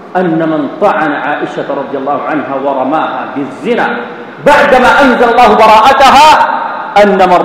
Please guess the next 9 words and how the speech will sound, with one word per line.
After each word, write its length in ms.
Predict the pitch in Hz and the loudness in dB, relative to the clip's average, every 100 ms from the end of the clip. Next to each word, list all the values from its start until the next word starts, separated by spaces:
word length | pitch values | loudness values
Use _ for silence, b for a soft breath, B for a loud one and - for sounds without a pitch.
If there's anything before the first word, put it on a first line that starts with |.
| 175 | 2
رماها 680 | 170 180 175 165 165 147 - | 2 6 4 4 2 0 -2
كافر 560 | 226 294 269 226 226 214 | 4 4 4 4 2 2
مرتد 920 | 202 214 - 247 262 262 247 214 175 165 | 2 2 2 2 2 2 2 2 0 0
عن 80 | 175 | -2
الدين، 360 | - 208 226 - - - - - - - - - | -4 -6 -8 -10 -16 -18 -20 -20 -20 -20 -20 -8
لأنه 480 | 127 208 208 185 202 | -4 0 2 2 2
مكذب 960 | 196 - 254 285 294 247 202 180 - | 2 2 2 2 2 2 2 0 0
بصريح 520 | 208 214 240 339 277 - | 0 2 2 2 0 -4
القرآن، 480 | - 160 - 151 | -8 -8 -4 -4